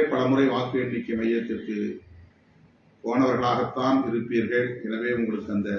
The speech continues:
அதி-, அனுபவம் ஏற்கனவே உண்டு. என்றாலும் இதை, இந்த கருத்துக்களை உங்களோடு பகிர்ந்து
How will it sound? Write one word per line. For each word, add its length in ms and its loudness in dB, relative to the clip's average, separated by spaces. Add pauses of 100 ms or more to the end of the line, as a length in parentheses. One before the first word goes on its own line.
(300)
அதி-, 220 -8 (280)
அனுபவம் 500 0 (220)
ஏற்கனவே 400 -2 (120)
உண்டு. 280 -2 (840)
என்றாலும் 680 2 (1700)
இதை, 220 4 (500)
இந்த 120 -4 (120)
கருத்துக்களை 600 -2
உங்களோடு 340 -2 (120)
பகிர்ந்து 340 2